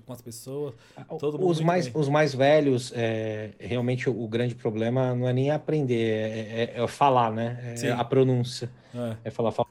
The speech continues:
Speaker 2: bastante sotaque, mas, e esse problema eu já não tenho, uma, então o meu problema é mais, é,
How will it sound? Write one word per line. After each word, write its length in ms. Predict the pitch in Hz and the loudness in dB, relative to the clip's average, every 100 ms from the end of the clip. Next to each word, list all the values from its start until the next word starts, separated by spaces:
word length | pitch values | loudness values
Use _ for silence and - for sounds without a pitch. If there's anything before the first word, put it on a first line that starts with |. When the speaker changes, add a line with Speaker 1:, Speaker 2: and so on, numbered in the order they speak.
| _ | _
Speaker 2:
bastante 320 | 123 123 127 | -4 -2 -6
sotaque, 400 | - 127 117 - | -6 -2 -4 -2
mas, 180 | 120 117 - - - | -4 -4 -6 -8 4
e 200 | 190 196 | 4 8
esse 280 | 196 233 220 | 6 6 4
problema 340 | 214 196 220 | 8 8 8
eu 40 | 202 | 8
já 120 | 214 | 6
não 140 | 214 | 4
tenho, 480 | 208 165 156 123 123 - | 4 2 2 0 -4 -8
uma, 200 | 131 123 127 123 127 | -4 -4 -4 -8 -6
então 300 | 131 147 151 | -2 0 0
o 40 | |
meu 140 | 139 143 | 0 0
problema 360 | 143 139 160 | 2 2 2
é 20 | |
mais, 560 | 147 143 156 143 135 - - - _ | 2 2 2 0 -6 -14 -20 -20 _
é, 300 | 123 120 113 | -4 -2 -2